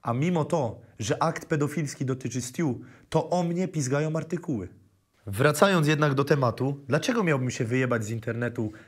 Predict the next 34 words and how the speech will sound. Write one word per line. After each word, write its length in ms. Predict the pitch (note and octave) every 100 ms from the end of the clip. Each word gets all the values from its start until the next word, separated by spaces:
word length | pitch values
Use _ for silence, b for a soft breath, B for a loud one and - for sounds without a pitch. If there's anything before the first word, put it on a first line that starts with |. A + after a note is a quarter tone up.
| B
x 220 | D3 A#2 A#2+
lat 180 | G#2+
temu? 300 | - G2 F#2 F2 b b -
Nigdy 600 | C3 E3 D3 A#2+ D3+ E3 C3+
nie 200 | A2+ C3+
odbyłem 560 | A#2+ A2+ C3+ B2+ B2+ B2+ -
żadnego 460 | G#2+ B2 B2+ C3+ B2
stosunku 560 | - B2+ - C3 C3
seksualnego 680 | B2 B2+ - B2 B2 B2+ A#2+
z 80 | A#2
nieletnią. 520 | B2+ A#2+ - F#2 E2+ b b b b -
Ba, 320 | G2 A#2+ - B B B B -
nawet 240 | G#2+ A#2
nie 120 | A#2+
byłem 220 | C3 C3+
z 20 | A#2+
żadną 280 | C3+ C3
na 100 | B2+
hotelu. 400 | A#2+ B2+ A#2+ F2 - _ -
Ludzie, 500 | C3 D#3+ A2 F#2+ D#2+ - _ -
wszyscy, 460 | - D#3 D3+ C#3+
którzy 240 | - B2+ A#2+
tam 160 | A#2
jesteście, 540 | A2+ - G2 - D#2+ D#2 _ _ _
ty, 400 | - B2+ B2 A#2+ - _ -
ty 380 | A2+ G#2+ G2+ - _
i 80 | F#2+
ty, 300 | - F2+ D#2+ b b b -
bo 60 |
pewnie 300 | - A#2+ A#2
trochę 260 | A2+ G#2 G#2
was 180 | G2+ F2+
jest. 320 | D#2+ - _ _
Przyznaję, 640 | - B2 B2 C#3 C#3 C#3